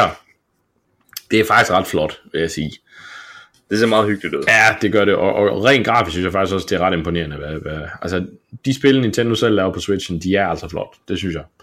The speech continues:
Speaker 2: Ja, det må man sige.
Speaker 1: Så hvis du er glad for Tetris eller Fortnite, øh, eller begge dele.
Speaker 2: Eller begge dele.
Speaker 1: Hvis du er glad for begge dele, og du har i en våd drøm har, øh, vågnet op og svedig og tænkt, "Åh, Tetris, åh, Fortnite,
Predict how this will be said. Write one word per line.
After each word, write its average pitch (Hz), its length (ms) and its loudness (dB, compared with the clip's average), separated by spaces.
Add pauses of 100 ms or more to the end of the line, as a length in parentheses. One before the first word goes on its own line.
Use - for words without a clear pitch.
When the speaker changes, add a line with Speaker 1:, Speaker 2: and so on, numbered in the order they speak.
(460)
Speaker 2:
Ja, 120 120 0
det 147 80 -2
må 120 60 -8
man 98 100 -10
sige. 95 240 -10
Speaker 1:
Så 180 280 4
hvis 180 120 0
du 180 80 2
er 160 40 2
glad 196 200 6
for 220 80 2
Tetris 202 640 2
eller 143 220 8
Fortnite, 147 720 2 (280)
øh, 113 380 4
eller 113 220 6
begge 175 260 6
dele. 151 340 6 (100)
Speaker 2:
Eller 151 220 4
begge 165 180 6
dele. 156 120 2
Speaker 1:
Hvis 160 80 0
du 165 60 8
er 156 60 2
glad 175 200 6
for 190 60 2
begge 160 300 6
dele, 143 260 4
og 123 80 0
du 123 100 2
har 120 200 2
i 117 80 2
en 107 220 2
våd 156 220 6
drøm 135 400 2
har, 117 300 2
øh, 98 480 2
vågnet 117 280 4
op 143 140 2
og 101 340 2
svedig 147 420 4
og - 80 4
tænkt, 120 300 0
"Åh, 151 280 4 (140)
Tetris, 151 400 0 (180)
åh, 139 180 4
Fortnite, 139 500 0